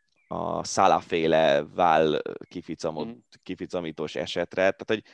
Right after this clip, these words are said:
Speaker 1: ő azért a, az alattomosságnak néha átlépte a határát, és nem is véletlen, hogy szerintem ilyen minden idők legtöbb piros lapját ő kapta a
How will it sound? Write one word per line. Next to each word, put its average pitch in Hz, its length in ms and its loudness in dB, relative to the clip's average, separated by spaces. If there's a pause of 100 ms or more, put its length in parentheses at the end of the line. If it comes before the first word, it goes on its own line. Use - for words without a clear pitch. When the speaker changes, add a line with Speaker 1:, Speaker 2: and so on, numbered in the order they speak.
(160)
Speaker 1:
ő 104 160 2
azért 120 260 4
a, 117 320 4
az 113 120 -10
alattomosságnak 95 1000 0
néha 95 240 -2
átlépte 78 600 -2
a 76 60 -2
határát, 82 600 0
és - 160 -10
nem 98 140 -4
is 90 140 -12
véletlen, 80 420 -2
hogy 82 120 -6
szerintem 82 400 -8
ilyen 80 360 -8
minden 85 280 -10
idők 82 260 -8
legtöbb 76 340 -6
piros 69 300 -12
lapját 73 420 -6
ő 69 100 -8
kapta 67 560 -8
a 58 60 -12